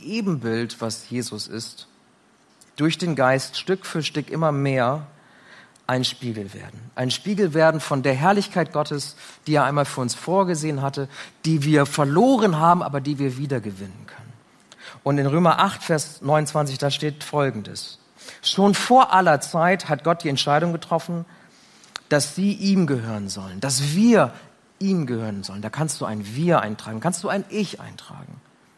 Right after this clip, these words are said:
Darum hat er auch von Anfang an vorgesehen, dass ihr ganzes Wesen, dass unser ganzes Wesen so umgestaltet wird, dass sie seinem Sohn gleich sind.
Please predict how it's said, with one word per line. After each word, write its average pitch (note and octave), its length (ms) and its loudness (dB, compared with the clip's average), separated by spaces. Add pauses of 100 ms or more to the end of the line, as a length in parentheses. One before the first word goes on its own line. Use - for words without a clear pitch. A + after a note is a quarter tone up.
(480)
Darum F3+ 280 6
hat F#3 100 4
er F#3+ 100 4
auch F3 100 0
von E3+ 120 0
Anfang G#3 320 2
an E3 120 2
vorgesehen, E3+ 600 2
dass D3+ 220 0
ihr D3 140 0
ganzes G#3+ 540 2
Wesen, F#3 220 0
dass C#3 140 0
unser A#3+ 380 6
ganzes F3 400 0
Wesen D3+ 260 -2
so D#3+ 280 0
umgestaltet E3+ 880 2
wird, E3+ 260 -2 (320)
dass C#3 180 -2
sie C3 100 -4
seinem D#3 640 2 (180)
Sohn B2+ 540 -2 (180)
gleich G2 340 -6
sind. - 380 -18